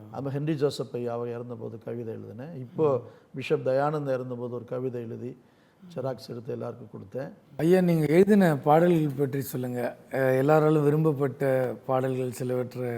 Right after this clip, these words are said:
Speaker 2: பற்றி சொல்லுங்க. அது உருவான விதம் கொஞ்சம் பாடியும் காட்டுங்க.
Speaker 1: Praise the Lord. ஒண்ணுமில்லாத எனக்கு, ரொம்ப படிப்பறிவில்லாத எனக்கு ஆண்டவர் வந்து அந்த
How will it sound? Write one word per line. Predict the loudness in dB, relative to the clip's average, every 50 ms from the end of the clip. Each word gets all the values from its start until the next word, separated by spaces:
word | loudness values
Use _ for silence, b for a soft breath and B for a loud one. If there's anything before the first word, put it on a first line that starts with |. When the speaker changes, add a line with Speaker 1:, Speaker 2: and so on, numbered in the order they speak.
| -8 -10 -10
Speaker 2:
பற்றி | -10 -10 -8 -8 -8
சொல்லுங்க. | -8 -8 -8 -8 -8 -6 -6 -8 -8
அது | -8 -8 -6
உருவான | -4 -2 -2 -2 -2 -2 -4
விதம் | -4 -4 -4 -4 -4 -6 -8 -14 -18 B B B B B B B B B B B
கொஞ்சம் | -8 -6 -2 2
பாடியும் | 4 4 6 4 4 0 0
காட்டுங்க. | -2 -4 -4 -6 -8 -8 -10 -10 -12 -16 -20 B B B B B _ -20 _ _ _ _ _ _ _ _ _ -2
Speaker 1:
Praise | 2 4 4 4 4
the | 0 -2
Lord. | -2 -4 -4 -6 -10 -14 -20 _ _ _ _ -18 -14 -4 0
ஒண்ணுமில்லாத | 2 2 4 4 4 6 6 6 8 10 12 12 12 12 12 10 10 8
எனக்கு, | 8 6 4 4 2 4 4 4 4 4 2
ரொம்ப | -2 -2 2 6 6 6
படிப்பறிவில்லாத | 6 6 4 4 4 4 4 4 4 6 6 6 6 6 6 6 8 8 8 6
எனக்கு | 6 6 2 -2 0 2 4 4 6
ஆண்டவர் | 4 4 2 2 2 2 2
வந்து | 2 2 0 0 0 2 2 2
அந்த | 2 2 0 0 0 -2 -4 -6